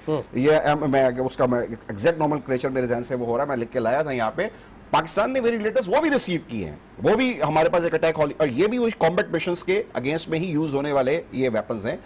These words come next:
Speaker 1: हम्म।
Speaker 2: इसके अलावा there is yet another thing, वो भी यहाँ पे आज highlight करने की जरूरत है कि Arabian monsoon के नाम से naval joint exercises भी पाकिस्तान ने Russia के साथ दो हज़ार पन्द्रह सोलह में conduct की हैं।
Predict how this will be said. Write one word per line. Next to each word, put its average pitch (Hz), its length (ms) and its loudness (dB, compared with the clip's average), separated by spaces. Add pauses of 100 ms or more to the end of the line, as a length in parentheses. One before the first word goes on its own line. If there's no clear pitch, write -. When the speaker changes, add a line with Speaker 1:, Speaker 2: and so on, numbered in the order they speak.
(180)
Speaker 1:
हम्म। 180 380 -2
Speaker 2:
इसके 302 200 -2
अलावा 151 360 2
there 151 200 0
is 120 100 -4
yet 240 140 2
another 277 260 2
thing, 202 220 0
वो 190 120 2
भी 208 100 -2
यहाँ 196 140 2
पे 180 80 2
आज 175 140 2
highlight 143 360 0
करने 143 220 -2
की 139 80 -4
जरूरत 123 320 0
है 165 180 2
कि 180 580 -2
Arabian 180 360 2
monsoon 190 500 0
के 208 80 -2
नाम 156 240 0
से 180 240 -2
naval 160 600 2
joint 139 380 0
exercises 165 560 0
भी 254 200 -2
पाकिस्तान 180 540 0
ने 220 140 -2
Russia 170 300 2
के 160 140 -2
साथ 165 200 0
दो 147 180 -2
हज़ार 160 120 2
पन्द्रह 143 320 -2
सोलह 143 280 0
में 165 120 -4
conduct 135 440 -4
की 247 220 2
हैं। 147 180 -2